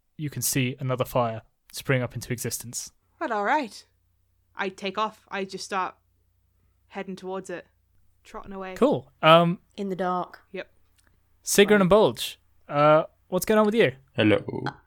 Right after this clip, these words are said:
Speaker 3: I, I, yeah, if we're wandering back,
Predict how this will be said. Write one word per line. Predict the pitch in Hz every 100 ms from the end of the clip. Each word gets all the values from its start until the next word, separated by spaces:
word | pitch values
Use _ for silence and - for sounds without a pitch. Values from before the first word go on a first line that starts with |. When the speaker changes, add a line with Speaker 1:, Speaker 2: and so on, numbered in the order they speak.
| _
Speaker 3:
I, | 110 -
I, | 269 277 311 254 233 - - _ _ _ _ _ 80
yeah, | 214 233 170 151
if | -
we're | 285 311
wandering | 262 254 254 220
back, | 214 214 - -